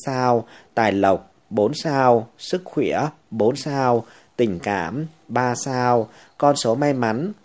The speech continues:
số bốn, số bảy, giờ tốt từ mười một giờ đến mười ba giờ,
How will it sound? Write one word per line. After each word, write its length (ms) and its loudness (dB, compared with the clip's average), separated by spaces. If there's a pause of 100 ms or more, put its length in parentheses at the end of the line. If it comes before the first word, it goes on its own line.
(200)
số 120 2
bốn, 400 2 (320)
số 80 2
bảy, 460 -2 (280)
giờ 240 6 (100)
tốt 180 6 (320)
từ 120 2
mười 200 0
một 260 0
giờ 220 0
đến 300 -2
mười 140 0
ba 260 -2
giờ, 400 2